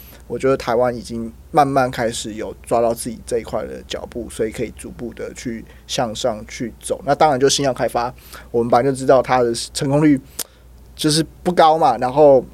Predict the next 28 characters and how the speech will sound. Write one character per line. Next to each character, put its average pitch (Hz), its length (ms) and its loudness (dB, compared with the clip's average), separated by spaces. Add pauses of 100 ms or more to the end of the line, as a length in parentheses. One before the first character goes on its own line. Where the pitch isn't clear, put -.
(760)
中 170 200 4
间 160 160 6
也 143 140 6
很 127 260 -2
多 135 240 6
这 135 140 0
种， 117 340 2
呃， 117 380 -4
不 160 100 -2
管 127 300 2
从 120 420 -8 (300)
资 151 180 -4
金 160 160 0
的 147 140 6
因 143 160 -2
素 143 300 0
啊、 117 280 4
技 151 160 -2
术 143 200 0
的 127 60 2
因 131 60 -4
素、 139 140 -4
人 120 120 0
才 120 200 -4
因 123 80 -6
素， 127 140 -6
都 123 160 6
遇-， 127 220 -4